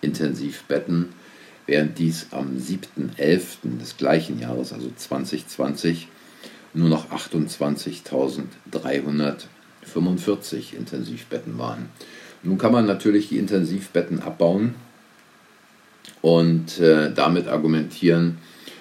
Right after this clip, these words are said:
dass, ähm, die, der prozentuale Anteil der ausgelasteten Intensivbetten, ähm, einfach so hoch ist, dass man keine Lockerungen durchführen kann. Man kann die Intensivbetten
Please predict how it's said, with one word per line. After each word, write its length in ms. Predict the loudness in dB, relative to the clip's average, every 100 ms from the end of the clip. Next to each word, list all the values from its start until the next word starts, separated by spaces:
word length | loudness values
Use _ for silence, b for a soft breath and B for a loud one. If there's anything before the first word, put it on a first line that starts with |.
| B _
dass, 520 | 0 0 -2 -6 -8 -2
ähm, 540 | 2 2 2 2 0
die, 420 | 0 4 4 2 -4 -10 -2
der 100 | -2
prozentuale 1160 | 4 2 4 0 0 -6 -10 -12 0 2 2
Anteil 480 | 0 -2 0 -2 0
der 240 | 0 0
ausgelasteten 720 | 0 -2 0 -2 -2 -8 -10
Intensivbetten, 1000 | -8 -4 -4 -4 -6 -4 -4 0 2 0 -2 B B B B B -4
ähm, 680 | 0 2 2 2 2 0 -2
einfach 320 | -2 -2 -4
so 240 | -4 0 4
hoch 260 | 4 2 -2
ist, 200 | -6 -6
dass 140 | -4
man 140 | -4
keine 240 | -2 0 2
Lockerungen 520 | 2 0 -2 0 -2
durchführen 560 | -2 -4 -2 -2 -2 -4
kann. 340 | 0 2 2 B B B B
Man 120 | -4
kann 180 | 0 4
die 100 | 4
Intensivbetten 920 | 4 2 0 0 0 -2 0 0 0